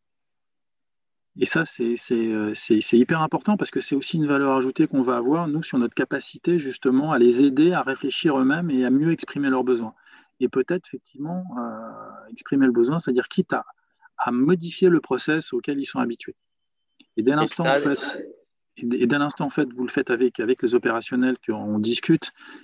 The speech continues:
Speaker 1: et que c'est eux qui valident, c'est-à-dire si vous leur dites, « Ben, là, par exemple, vous faites comme ci, comme ça, vous faites telle tâche, et je comprends pas, et si vous faisiez directement plutôt comme ça, est-ce que ce, ce, le, le, le besoin, enfin, le, le résultat n'est pas ce qui est attendu ? » Là, on va dire, « Ah bah oui, effectivement, nous, ce qui nous intéresse, c'est ça. »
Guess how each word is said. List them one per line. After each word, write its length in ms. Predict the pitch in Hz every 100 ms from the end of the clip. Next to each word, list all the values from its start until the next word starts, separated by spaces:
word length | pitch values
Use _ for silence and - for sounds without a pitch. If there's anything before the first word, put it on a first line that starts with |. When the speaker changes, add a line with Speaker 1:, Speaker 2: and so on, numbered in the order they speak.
| _ -
Speaker 1:
et 40 |
que 60 | -
c'est 160 | - -
eux 80 | 202
qui 160 | -
valident, 220 | 123 127 135
c'est-à-dire 260 | 117 107
si 140 | - 113
vous 60 |
leur 120 | 113
dites, « 140 | 120 123
Ben, 260 | 110 104 113
là, 140 | 135 156
par 180 | 127
exemple, 200 | 127 156
vous 100 | 135
faites 180 | 127 127
comme 160 | - 127
ci, 420 | - 170 180 165 127
comme 160 | 127
ça, 180 | - 160
vous 120 | 147
faites 200 | - 185
telle 200 | 131 117
tâche, 360 | - 165 180 - _ - - _ -
et 40 |
je 60 | 170
comprends 300 | 131 - 131
pas, 180 | 175 175
et 60 |
si 160 | - 151
vous 100 | 156
faisiez 300 | - 139 165
directement 520 | 135 135 139 143 156
plutôt 280 | - - 175
comme 180 | 139 123
ça, 160 | 131
est-ce 100 | 127
que 60 | -
ce, 180 | - 131
ce, 140 | 123
le, 260 | 123 120 123
le, 240 | 127 123 120
le 200 | 123 113
besoin, 380 | 127 131 165
enfin, 160 | 165 135
le, 160 | 113 113
le 140 | 117
résultat 480 | 120 123 131 170 170
n'est 160 | 131
pas 260 | - 135 135 - _ _
ce 100 | -
qui 80 | -
est 20 |
attendu ? » 440 | 165 147 127 127
Là, 160 | 123 151
on 60 | 127
va 60 |
dire, « 140 | 123 131
Ah 60 |
bah 140 | 135 143
oui, 80 | 185
effectivement, 420 | 156 - 170 156
nous, 100 | 160
ce 80 | -
qui 80 |
nous 120 | 127 127
intéresse, 320 | 131 147 -
c'est 80 | 147
ça. » 220 | -